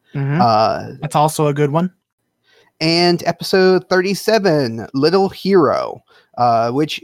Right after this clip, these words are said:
Speaker 2: has the return of Pigmon. Uh, Pigmon,
Speaker 1: Yay!
Speaker 2: <laughs> Pigmon warns that the evil creature Geronimon is reviving an army of monsters to destroy Ultraman and the Science Special Search Party. So, uh, that's, that's the episodes that we're gonna be getting. That just gives you, you know,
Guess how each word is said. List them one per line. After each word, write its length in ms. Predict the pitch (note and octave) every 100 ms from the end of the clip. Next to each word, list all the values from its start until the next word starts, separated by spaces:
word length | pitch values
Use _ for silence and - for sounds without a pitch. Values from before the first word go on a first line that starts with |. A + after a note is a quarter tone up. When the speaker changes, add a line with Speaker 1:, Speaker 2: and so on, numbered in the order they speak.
| -
Speaker 2:
has 240 | C3+ C3+
the 100 | D3
return 300 | D3+ F3+ F#3+
of 140 | G3
Pigmon. 640 | - D4 A#3 G#3+ E3+ A2 F#2+
Uh, 560 | - _ - C4+ C#4+ C4
Pigmon, 320 | B3 B3 A#3+
Speaker 1:
Yay! 320 | A#3 A3 G3+
Speaker 2:
<laughs> 460 | E3 C#3+ - C#3 -
Pigmon 420 | F3+ F#3 F3+ D#3+
warns 380 | D#3+ E3+ F3 E3
that 140 | D#3
the 100 | -
evil 240 | E3 F#3 F3+
creature 440 | - G#3 - G3+
Geronimon 840 | F3 D3+ E3 G3 F3 D3 B2+ A#2 A#2+ - _ -
is 260 | D3+ C#3
reviving 520 | C#3 C3 B2 D#3 D#3+
an 100 | D#3
army 360 | C3+ C3+ D#3 D#3+
of 120 | D3
monsters 400 | C#3 D#3 - C#3+
to 80 | B2+
destroy 380 | B2 - D3+ C3+
Ultraman 400 | D#3+ D#3+ C#3+ C#3
and 120 | A#2+
the 40 |
Science 360 | A#2+ C3+ C#3+ -
Special 440 | - D3+ - D#3
Search 360 | - - - -
Party. 480 | - B2 G#2+ F2 C2 _ _ _ _
So, 280 | - D3 D3
uh, 280 | D3+ D3 C#3+
that's, 340 | D#3+ G3 F#3
that's 320 | E3 G3 A3
the 100 | -
episodes 440 | G#3 - - G3+ G3+
that 100 | F3+
we're 100 | F#3
gonna 160 | F#3+
be 80 | F3
getting. 280 | E3 F3+ G#3
That 160 | D3+ C3+
just 240 | C#3+ D3+
gives 260 | D3+ C#3+ C3
you, 220 | C3 B2+
you 100 | A#2+
know, 540 | A#2 A#2+ - B2+ B2+